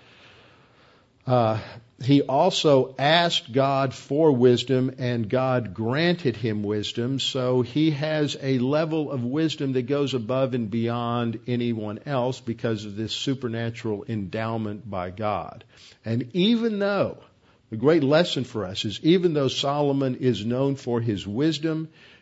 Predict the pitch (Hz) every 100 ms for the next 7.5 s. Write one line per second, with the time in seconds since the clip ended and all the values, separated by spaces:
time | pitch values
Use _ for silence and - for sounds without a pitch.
0 | _ 123 135 135 127 117 131 131 117 101
1 | 113 - 127 143 143 135 120 117 104 107
2 | - - 135 104 98 - 147 156 131 110
3 | 120 117 - 143 131 135 113 104 101 117
4 | 135 131 123 117 117 113 110 - 98 101
5 | 95 113 127 120 123 113 110 - _ -
6 | - - - - 131 139 139 123 123 113
7 | 131 123 113 107 -